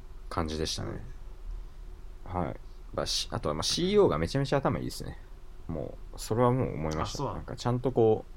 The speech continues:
Speaker 1: う、ちゃんとやっぱクリアなビジョンがあって、
Speaker 2: うんうん。
Speaker 1: 中長期の戦略がちゃんとあるんで。で、ヘッドコーチもすごい頭いい人なんで。まあ、この二人が働いてたら、まあ、
Speaker 2: まあ、強いよねって。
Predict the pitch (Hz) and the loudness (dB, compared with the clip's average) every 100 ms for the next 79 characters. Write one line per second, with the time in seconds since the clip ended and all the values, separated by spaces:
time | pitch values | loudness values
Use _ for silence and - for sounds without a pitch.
0 | - - - 135 139 143 139 - 98 - | -12 -8 0 0 2 4 4 4 2 4
1 | 117 95 76 80 78 67 - - 123 107 | 4 6 4 2 0 -2 -6 -6 -8 -6
2 | 101 104 - - - - - - 101 95 | -8 -10 -10 -12 -12 -12 -10 -2 0 4
3 | 107 78 65 80 71 73 71 73 71 69 | 4 4 -2 -2 -2 -2 -2 -2 -2 -2
4 | - - - - - - - - - - | -4 -8 -10 -10 -10 -10 -10 -10 -10 -12
5 | - - - - - - - 113 117 117 | -12 -12 -10 -10 -10 -10 -2 4 4 6
6 | 110 101 67 - 67 69 73 65 - - | 6 6 4 2 2 2 0 -2 -4 -6
7 | - - - - - - - - - 82 | -6 -8 -8 -10 -12 -12 -12 -12 -8 -2
8 | 76 73 90 101 - 107 98 98 101 101 | 0 2 4 4 8 8 8 8 8 8
9 | 95 82 - 80 82 - 64 73 - - | 6 4 4 4 4 2 2 2 2 0
10 | 123 101 92 98 | -4 -4 -6 -8